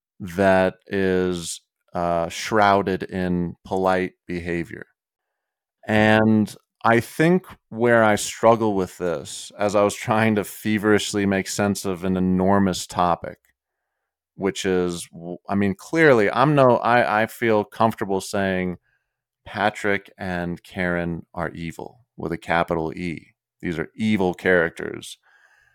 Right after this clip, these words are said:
And it's complicated further because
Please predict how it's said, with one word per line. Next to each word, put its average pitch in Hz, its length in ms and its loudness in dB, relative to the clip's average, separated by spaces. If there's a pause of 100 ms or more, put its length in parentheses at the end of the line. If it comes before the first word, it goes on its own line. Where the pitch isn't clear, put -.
(600)
And 107 640 2 (680)
it's 120 300 0
complicated 127 880 0
further 117 560 2
because 95 1000 -4